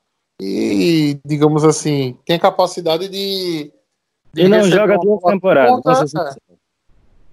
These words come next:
Speaker 1: É, não, não joga, não, não, não, não, a, a, eu acho que eu consigo encaixar o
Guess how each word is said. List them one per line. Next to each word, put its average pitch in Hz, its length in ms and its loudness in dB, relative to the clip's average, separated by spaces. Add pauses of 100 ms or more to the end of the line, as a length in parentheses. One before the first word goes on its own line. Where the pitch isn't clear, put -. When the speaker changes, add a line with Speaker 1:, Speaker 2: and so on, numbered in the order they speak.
(200)
Speaker 1:
É, 220 380 4
não, 302 320 -12 (160)
não 277 80 -4
joga, 233 400 4
não, 202 140 -6 (920)
não, 214 300 0
não, 190 220 -4
não, 190 480 0 (420)
a, 214 300 2
a, - 100 -4 (200)
eu 220 200 4
acho 226 160 2
que - 40 -20
eu - 40 -20
consigo 233 300 -10
encaixar 208 420 -2
o 185 360 -2